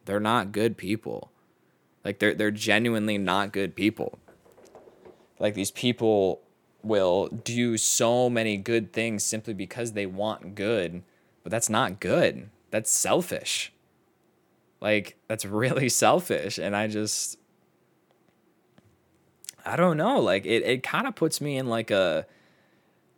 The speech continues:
like, a weird place, 'cause it's like, you guys, you gotta stop doing it for the wrong stuff.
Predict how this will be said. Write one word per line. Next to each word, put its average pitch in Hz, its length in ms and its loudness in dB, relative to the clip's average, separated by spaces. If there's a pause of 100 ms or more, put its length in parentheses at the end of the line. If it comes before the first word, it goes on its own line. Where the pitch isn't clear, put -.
(760)
like, 123 100 -2
a 110 100 2
weird 127 400 4
place, 123 640 4
'cause 113 160 0
it's 110 140 -6
like, 127 340 0
you 113 120 -2
guys, 156 760 0 (540)
you 117 100 -16
gotta 180 200 -2
stop 127 380 4
doing 151 260 0
it 120 80 -2
for 120 140 -2
the 113 100 4
wrong 120 360 0
stuff. - 640 -2